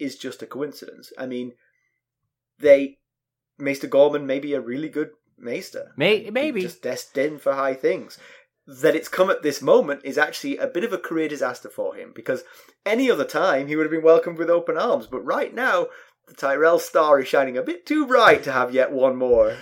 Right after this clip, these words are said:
Speaker 1: uh, on the
Speaker 2: Yes.
Speaker 1: small council.
Speaker 2: Well put. He, it very well, it's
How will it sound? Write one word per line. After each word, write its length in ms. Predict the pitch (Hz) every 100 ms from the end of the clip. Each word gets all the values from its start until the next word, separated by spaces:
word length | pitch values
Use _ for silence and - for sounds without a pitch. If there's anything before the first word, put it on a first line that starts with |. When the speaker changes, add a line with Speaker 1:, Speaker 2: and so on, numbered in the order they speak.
| - - -
Speaker 1:
uh, 20 |
on 200 | 123 -
the 60 | 139
Speaker 2:
Yes. 420 | 131 92 113 -
Speaker 1:
small 260 | 139 113
council. 500 | 107 113 95 - 98
Speaker 2:
Well 360 | 135 131 135 139
put. 260 | 139 120 101
He, 260 | 131 147
it 220 | 151 151
very 320 | 135 180 196 214
well, 420 | 196 180 160 147
it's 240 | 147 151